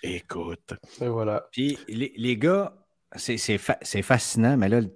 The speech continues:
Speaker 3: le temps presse un peu, là. D'ailleurs, euh, Anthony, tu, tu vas faire partie de la liste de gars qu'on va réinviter. C'est bon, ça ?
Speaker 2: Ça, ça,
Speaker 3: Euh,
Speaker 2: ça va me faire plaisir.
Speaker 3: <laughs> euh, est-ce que vous priorisez amener des pièces plus rares qui sont,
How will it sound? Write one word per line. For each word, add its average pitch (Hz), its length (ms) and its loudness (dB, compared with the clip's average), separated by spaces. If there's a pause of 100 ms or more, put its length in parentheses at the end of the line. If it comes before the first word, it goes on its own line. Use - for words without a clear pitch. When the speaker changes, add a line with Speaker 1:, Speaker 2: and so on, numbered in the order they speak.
Speaker 3:
le 95 160 0
temps 139 240 0
presse 117 380 -2
un 87 120 -2
peu, 113 180 -8
là. 98 160 -4
D'ailleurs, 101 420 4
euh, 90 180 0
Anthony, 101 460 2
tu, - 160 -8
tu 104 140 -4
vas 104 80 2
faire 127 180 0
partie - 240 -2
de 113 60 0
la 92 100 4
liste 98 220 2
de 90 80 2
gars 95 160 2
qu'on 92 180 0
va 87 120 -2
réinviter. 87 480 -2
C'est - 160 -8
bon, 113 180 0
ça ? 113 140 -8 (320)
Speaker 2:
Ça, 110 140 -2
ça, - 140 -4
Speaker 3:
Euh, 107 280 8
Speaker 2:
ça 107 60 6
va 104 40 6
me 107 220 0
faire 110 240 2
plaisir. 110 240 6 (200)
Speaker 3:
<laughs> - 280 2
euh, 120 200 10 (1300)
est-ce 139 180 0
que - 80 4
vous 214 160 4
priorisez 147 760 8
amener 127 420 8
des 117 240 6
pièces 135 480 4
plus 147 320 4
rares 147 800 4 (320)
qui - 140 -6
sont, 131 580 2